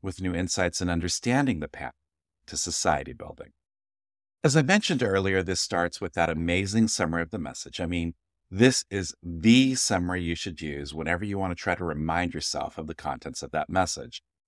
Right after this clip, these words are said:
a summary of the treasures which they revealed in that treatise. Then starting with paragraph five,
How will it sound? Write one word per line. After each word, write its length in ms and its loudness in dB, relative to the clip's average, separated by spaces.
a 80 4
summary 880 2
of 140 -4
the 100 -12
treasures 560 -2
which 200 -6
they 100 -2
revealed 580 -4
in 180 -8
that 200 -6
treatise. 580 -6
Then 280 6
starting 480 4
with 160 -4
paragraph 520 -2
five, 680 -2